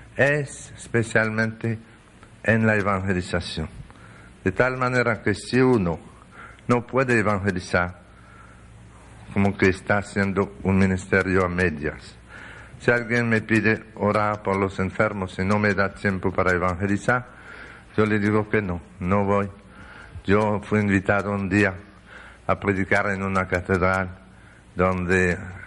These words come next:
el, el arzobispo me había invitado, yo había ido desde lejos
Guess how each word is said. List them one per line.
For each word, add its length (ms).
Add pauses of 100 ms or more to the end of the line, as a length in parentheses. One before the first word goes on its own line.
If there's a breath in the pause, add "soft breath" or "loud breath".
(160)
el, 420 (100)
el 100
arzobispo 760 (640 loud breath)
me 80
había 260
invitado, 540
yo 140
había 240
ido 180
desde 380
lejos 440